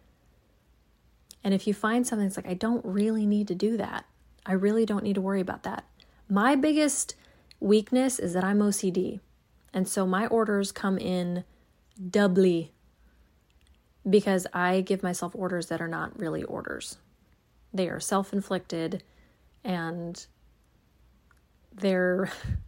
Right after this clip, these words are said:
<laughs> they're the silliest things, just by my own personal laws that it has to be a certain way. And so a lot of the times when I get to a place of overwhelm, those circled things in the circles,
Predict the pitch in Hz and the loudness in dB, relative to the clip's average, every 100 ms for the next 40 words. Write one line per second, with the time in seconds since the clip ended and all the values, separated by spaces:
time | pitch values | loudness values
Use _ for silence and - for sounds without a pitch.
0 | - _ _ _ _ _ _ _ _ - | -20 _ _ _ _ _ _ _ _ -20
1 | _ _ _ _ _ _ - 208 208 202 | _ _ _ _ _ _ 2 4 6 4
2 | - 208 185 170 - - - - - - | 2 2 2 0 -6 -8 -10 -10 -10 -12
3 | _ _ _ _ _ - 190 208 202 - | _ _ _ _ _ -8 0 2 2 0
4 | 185 180 170 180 190 190 185 - _ - | -2 0 -2 -2 0 2 0 -4 _ 0
5 | 208 202 196 185 185 175 170 170 180 175 | 0 2 0 0 4 6 6 4 0 -4
6 | - 175 - 180 160 160 - - - - | -4 -8 -6 -2 -2 -2 -4 -4 -6 -8
7 | 196 _ _ _ _ _ _ _ _ _ | -12 _ _ _ _ _ _ _ _ _
8 | _ _ _ _ _ - - 185 190 185 | _ _ _ _ _ -16 -6 -2 0 0
9 | 185 202 214 214 226 226 214 185 180 180 | 0 2 2 0 0 0 0 -2 0 0
10 | 180 180 - 202 190 190 185 185 180 180 | 0 -2 -2 -4 -2 -2 -2 -2 -4 -2
11 | 190 202 214 226 - 196 196 220 - 214 | 0 0 0 -2 -4 0 0 0 -2 -2
12 | 214 220 214 196 190 202 208 - 190 190 | -2 -4 -4 -4 -2 -2 -2 -2 0 0
13 | - 175 202 214 233 - | -2 -4 -4 -4 -4 -8